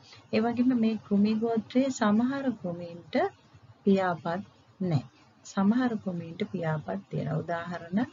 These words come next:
අ, පිටි මකුණට පියාපත් නැහැ. එතකොට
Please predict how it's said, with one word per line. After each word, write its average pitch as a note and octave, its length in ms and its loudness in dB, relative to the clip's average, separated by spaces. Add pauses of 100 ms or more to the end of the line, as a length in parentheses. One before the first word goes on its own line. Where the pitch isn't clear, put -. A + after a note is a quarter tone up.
(400)
අ, G3 60 2 (100)
පිටි G3+ 280 6
මකුණට G3+ 560 4 (540)
පියාපත් F#3+ 580 2 (380)
නැහැ. D3+ 240 -2 (580)
එතකොට E3 460 -6